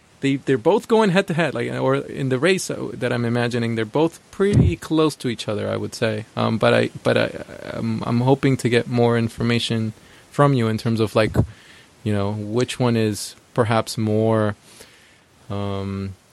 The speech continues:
less short-sighted than the other. You know, you see what I'm saying? Like, I, do, does, which, which one, A M D versus nvidia, like, which one sees V R, um, of more of a value to them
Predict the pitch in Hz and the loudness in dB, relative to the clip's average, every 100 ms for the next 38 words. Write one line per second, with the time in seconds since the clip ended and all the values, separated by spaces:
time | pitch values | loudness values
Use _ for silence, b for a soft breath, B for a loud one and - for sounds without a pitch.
0 | - 117 135 - - 131 - - 117 113 | -2 2 2 2 2 2 2 0 2 0
1 | 110 107 104 104 - 110 - 107 104 - | -2 -2 -2 -2 -6 -10 -8 -6 -6 -2
2 | 135 131 180 170 151 160 151 123 - 113 | -2 0 2 2 2 0 0 -2 -2 -4
3 | - - 127 - - - 104 131 127 - | -6 -12 -12 -10 -10 -10 -8 -10 -10 -8
4 | 139 127 120 127 - 127 113 117 - 147 | 0 2 2 -4 0 2 2 -4 0 2
5 | - - - - 143 - 143 135 127 - | 2 -4 -8 0 0 2 0 2 -2 -8
6 | - - - - - - 131 127 131 123 | -20 -20 -20 -20 -10 0 2 2 2 2
7 | 117 - 110 - - - _ 127 117 120 | 2 0 -4 -4 -14 -18 _ -2 2 4
8 | 120 104 104 107 117 - 117 113 - 120 | 4 4 2 0 -2 -2 -2 -2 -4 -4
9 | 113 107 101 - 110 107 107 104 101 - | -4 -4 -6 0 4 4 4 2 0 -6
10 | b b b b b _ - - 101 101 | b b b b b _ -14 -4 -2 -2
11 | 98 98 98 98 - _ _ _ _ _ | -2 -2 -6 -8 -20 _ _ _ _ _
12 | _ 104 98 101 107 110 107 98 92 104 | _ -4 -4 0 2 2 2 0 0 2
13 | 110 113 104 - 95 95 95 92 | 4 2 0 -2 -2 0 -2 -4